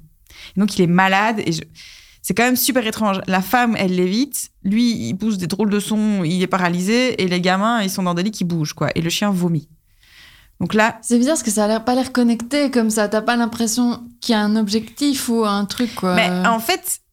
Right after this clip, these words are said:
Speaker 1: la lecture du truc, en tout cas qu'ils ont, c'est que la maison leur dit : « Cassez-vous, quoi. On ne veut pas de vous ici. »
Speaker 2: Ok.
Speaker 1: Et c'est ce qu'ils vont faire, c'est qu'ils vont se casser. Ils vont, ils vont se barrer et ils vont laisser leur brol là et ils... Ils se cassent. Enfin,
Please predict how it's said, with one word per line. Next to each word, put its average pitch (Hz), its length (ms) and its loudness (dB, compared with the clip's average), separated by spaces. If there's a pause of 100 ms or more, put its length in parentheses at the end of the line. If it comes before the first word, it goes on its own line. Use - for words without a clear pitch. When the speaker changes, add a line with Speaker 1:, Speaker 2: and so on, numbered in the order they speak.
(220)
Speaker 1:
la 233 120 4
lecture 220 380 0
du 196 120 -4
truc, 302 380 -6
en 196 80 0
tout 190 100 -4
cas 220 120 -2
qu'ils 202 300 -4
ont, 277 300 0
c'est - 200 -4
que 190 240 -2 (160)
la 180 160 0
maison 196 540 0
leur 170 180 -2
dit : « 214 180 -8 (100)
Cassez-vous, 240 560 -2
quoi. - 280 -8
On 180 100 2
ne 175 100 2
veut 185 360 -2
pas 180 160 -4
de 175 100 -6
vous 220 160 -6 (140)
ici. » 208 300 -4
Speaker 2:
Ok. 202 120 -4 (800)
Speaker 1:
Et 185 80 0
c'est 185 160 -2
ce - 80 -6
qu'ils 214 140 -2
vont 185 100 2
faire, - 240 -2
c'est 160 100 -4
qu'ils 160 160 -8
vont 202 100 -2
se 208 120 -6
casser. 233 500 -4 (220)
Ils 180 100 -4
vont, 170 220 -2
ils 87 200 -4
vont 170 140 -2
se 170 60 -4
barrer 175 400 0 (100)
et 170 100 0
ils 160 60 0
vont 170 100 -2
laisser 170 220 -2
leur 165 160 -2
brol 165 220 0
là 196 360 2
et 170 140 0
ils... 165 280 -4 (680)
Ils 214 60 -2
se - 40 -6
cassent. 160 220 -2
Enfin, 226 160 -2